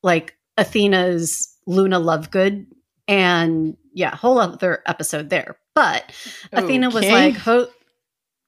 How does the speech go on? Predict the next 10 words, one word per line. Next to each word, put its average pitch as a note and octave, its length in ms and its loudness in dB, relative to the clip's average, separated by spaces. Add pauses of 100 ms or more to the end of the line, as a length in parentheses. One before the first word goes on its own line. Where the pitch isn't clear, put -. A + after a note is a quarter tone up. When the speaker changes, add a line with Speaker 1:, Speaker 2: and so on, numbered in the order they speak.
(320)
Speaker 1:
Cassandra C#4 460 0
was A3+ 160 -6
a G3+ 40 -4
prophetess, - 840 -4
and F3+ 580 0
she - 240 -2
was, F#3+ 380 -2 (180)
uh, D#3 300 2 (380)
in F#3+ 180 2
Troy, F3 560 0